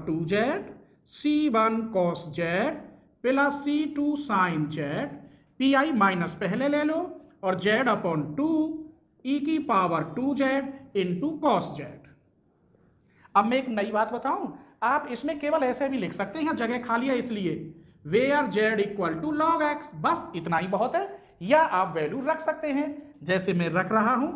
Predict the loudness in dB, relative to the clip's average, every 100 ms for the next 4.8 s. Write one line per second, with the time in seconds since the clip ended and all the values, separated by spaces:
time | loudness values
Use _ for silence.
0 | -10 -14 -6 0 2 4 2 2 2 2
1 | 2 0 -2 -8 -6 -6 2 4 4 0
2 | -8 -18 _ _ _ _ _ _ -18 0
3 | 2 4 4 0 -2 2 2 2 0 2
4 | 2 0 0 2 2 0 0 -2